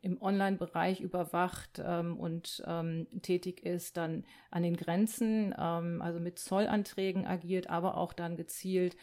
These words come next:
ähm, auf der Grundlage der Information, also das ist das Puzzle, was ich meinte, was sich zusammensetzt, dass man dann auch genau weiß, für welches Produkt macht es Sinn,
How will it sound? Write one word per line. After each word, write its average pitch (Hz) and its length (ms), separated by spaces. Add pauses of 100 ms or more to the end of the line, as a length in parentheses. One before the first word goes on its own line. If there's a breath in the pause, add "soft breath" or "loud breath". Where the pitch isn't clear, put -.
(260 loud breath)
ähm, 165 240
auf 170 180
der 170 140
Grundlage 180 560
der - 80
Information, 180 880
also 165 140
das 165 120
ist - 80
das - 120
Puzzle, 202 360
was 175 140
ich - 120
meinte, 180 280
was 170 140
sich 175 120
zusammensetzt, 175 680
dass 170 120
man 170 140
dann 170 160
auch 165 160
genau 165 340
weiß, 175 200
für 156 140
welches 170 280
Produkt 196 640 (140 loud breath)
macht 180 280
es 175 160
Sinn, 185 360